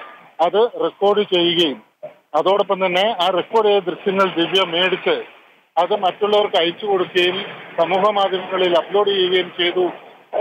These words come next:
എന്നുള്ളതും കൃത്യമായിട്ടുള്ള ഒരു ദുരുദ്ദേശത്തോടു കൂടി തന്നെയാണ് എന്ന്, ആ, പ്രോസിക്യൂഷൻ വാദിച്ചിട്ടുണ്ട്. മറ്റൊരു പ്രധാനപ്പെട്ട കാര്യം എന്ന് പറയുന്നത്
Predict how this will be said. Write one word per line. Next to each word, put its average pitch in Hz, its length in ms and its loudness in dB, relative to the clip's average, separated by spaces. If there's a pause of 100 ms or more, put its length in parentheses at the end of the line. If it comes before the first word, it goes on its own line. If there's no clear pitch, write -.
(100)
എന്നുള്ളതും 190 560 0 (120)
കൃത്യമായിട്ടുള്ള 190 800 0 (500)
ഒരു 175 120 2 (140)
ദുരുദ്ദേശത്തോടു 190 540 0
കൂടി 190 220 0 (120)
തന്നെയാണ് 180 580 0 (420)
എന്ന്, 180 560 0
ആ, 156 80 2
പ്രോസിക്യൂഷൻ 180 840 -2 (220)
വാദിച്ചിട്ടുണ്ട്. 175 720 -2
മറ്റൊരു 233 480 -6
പ്രധാനപ്പെട്ട 190 440 2
കാര്യം 185 400 2
എന്ന് 180 140 -2
പറയുന്നത് 175 580 2